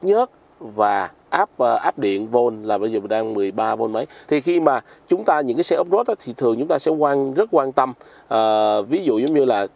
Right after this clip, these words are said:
theo dõi, vì đừng để nó bị quá nhiệt, hoặc là khi các bạn gắn thêm các thiết bị như là máy, à, tủ lạnh hay là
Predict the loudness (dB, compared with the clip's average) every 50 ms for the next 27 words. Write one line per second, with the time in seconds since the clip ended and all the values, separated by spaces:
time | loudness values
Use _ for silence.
0 | _ _ _ _ -4 -2 -2 0 0 0 0 0 0 -2 -2 -6 _ _ _ -6
1 | -4 -2 -2 -2 -2 -2 -2 -2 -2 -2 -2 -4 -4 -2 -2 -4 -4 -4 -4 -6
2 | -8 -10 -12 -18 -20 -20 -20 -10 -6 -4 -4 0 0 -2 -2 -2 -2 -4 -4 -4
3 | -6 -6 -6 -4 -4 -4 -4 -2 -2 -2 -2 -2 -2 -2 -2 -2 -4 -4 -6 -6
4 | -8 -4 -2 -2 -2 -2 -2 -4 -4 -4 -6 -6 -6 -6 -6 -4 -4 -6 -6 -6
5 | -4 -4 -4 -2 -2 -2 -2 0 0 0 0 -2 -4 -6 -6 -6 -6 -6